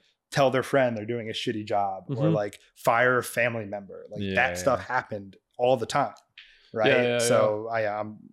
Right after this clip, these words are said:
Speaker 1: I follow your four
Speaker 2: No, but,
Speaker 1: rules.
Speaker 2: but it al-, it also sucks 'cause, like, you would think, like, "Oh, I wanna hire somebody, pay them whatever." It's so easy to find someone. Post on ZipRecruiter, Indeed,
Speaker 1: Totally.
Speaker 2: someone, it's not that easy.
Speaker 1: Totally.
Speaker 2: It's like, I'll post a job for, like, a warehouse manager.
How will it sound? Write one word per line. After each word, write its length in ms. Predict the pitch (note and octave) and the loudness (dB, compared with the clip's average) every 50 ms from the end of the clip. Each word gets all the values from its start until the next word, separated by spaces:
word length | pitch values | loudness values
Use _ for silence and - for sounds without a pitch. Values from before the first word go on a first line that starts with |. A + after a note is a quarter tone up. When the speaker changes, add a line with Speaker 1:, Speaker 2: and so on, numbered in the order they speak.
| - G#2+ A2 | -18 -16 -16
Speaker 1:
I 60 | G#2+ | -12
follow 300 | - - C3+ C3 A#2+ A#2+ | -2 2 2 2 4 2
your 160 | A#2+ A#2 A#2 | 0 0 -2
four 320 | - - B2 B2 B2 B2 A#2+ - | -4 -4 -4 -2 -2 -2 0 2
Speaker 2:
No, 100 | E3 F3 | 2 4
but, 60 | - | 4
Speaker 1:
rules. 160 | G3+ G3+ D3 D3+ | 4 4 4 4
Speaker 2:
but 60 | E3+ | 6
it 60 | F#3+ | 6
al-, 140 | G#3 - - D#3+ D3+ C#3 | 6 4 4 2 2 4
it 40 | |
also 260 | F3 F#3+ G3+ - F#3 D3 | 4 4 4 4 2 2
sucks 400 | - - - D3 D#3 D3+ - - | 0 0 2 2 2 2 2 -4
'cause, 160 | - A#2 A2 | -12 -8 -4
like, 260 | B2+ A#2+ A#2+ A#2+ - _ _ _ _ _ _ _ _ _ - | -4 -2 -2 -4 -6 _ _ _ _ _ _ _ _ _ 2
you 100 | D3 E3 | 4 4
would 140 | E3 E3+ - | 4 4 2
think, 240 | - E3+ E3 D3+ B2+ | 2 2 2 2 2
like, 220 | C#3 C3+ C3+ - - - | 2 0 0 -2 0 2
"Oh, 100 | C3 C3+ | 4 6
I 40 | |
wanna 180 | C#3 C#3+ C#3 C3 | 6 6 4 2
hire 240 | A#2+ C3 B2+ B2+ - | 2 2 2 2 0
somebody, 400 | - C#3+ C3 C3 C3 C3+ C3+ B2 | -2 -4 -2 -2 0 0 0 -2
pay 240 | - - C3 C3 C3 | -4 -4 -2 -2 -2
them 100 | B2+ B2 | -2 -4
whatever." 320 | B2 B2 B2 C3+ C3+ D3 | -2 0 2 2 4 2
It's 120 | C3 - - | 2 2 2
so 100 | C#3+ D3+ | 4 4
easy 140 | D3 B2 C3+ | 4 2 0
to 80 | A2 - | -2 -2
find 240 | - B2+ C3 B2+ | -2 -2 -2 -4
someone. 200 | - - A#2 A2+ A2+ | -6 -10 -14 -14 -6
Post 280 | - C3+ C#3+ C#3 - | -2 0 0 0 0
on 200 | C#3 C3+ C3+ B2+ | -2 -4 -4 -6
ZipRecruiter, 600 | A#2 - C#3+ - C3+ A#2 - - D3 C3+ B2 C3+ B2+ - - | -6 -4 -4 -4 -6 -6 -4 -2 -2 -2 -2 -2 -4 -4 -6
Indeed, 320 | C3+ C3 A#2 C3+ C#3+ C#3 | -8 -4 0 0 0 2
Speaker 1:
Totally. 340 | B2+ D3 C#3+ C#3 C#3 B2+ A2+ | 2 2 0 0 0 0 -4
Speaker 2:
someone, 60 | G#2+ - _ _ _ - - - _ - | -6 -8 _ _ _ -20 -20 -8 _ -2
it's 120 | C3+ - | 2 4
not 160 | F3+ E3+ D#3+ D3 | 4 4 4 4
that 140 | C#3 C3+ C#3+ | 2 4 4
easy. 300 | E3 D3+ B2 A#2+ A#2+ - | 2 2 0 -2 -6 -4
Speaker 1:
Totally. 400 | - B2+ C3 C3+ C3+ B2+ B2 A2+ - | 0 2 2 4 2 0 -2 -2 0
Speaker 2:
It's 160 | D3 - - | 0 2 2
like, 180 | D#3 D3+ - - - - | 2 2 0 -2 -2 2
I'll 100 | - D3+ | 2 2
post 280 | - - E3 E3 D#3 - | 2 2 2 2 2 0
a 40 | C#3 | 2
job 220 | C3+ D3+ D3 C3 | 4 4 4 4
for, 40 | C#3 | 2
like, 100 | C3 - | -2 -2
a 80 | B2 | 0
warehouse 360 | B2 C3 C#3 C#3 C3 C3 B2 B2 | 2 2 2 4 2 0 0 -2
manager. 520 | C3 C3 C3 B2+ A#2+ A2+ A#2+ A#2+ A2+ | -6 -6 -6 -6 -8 -8 -8 -10 -10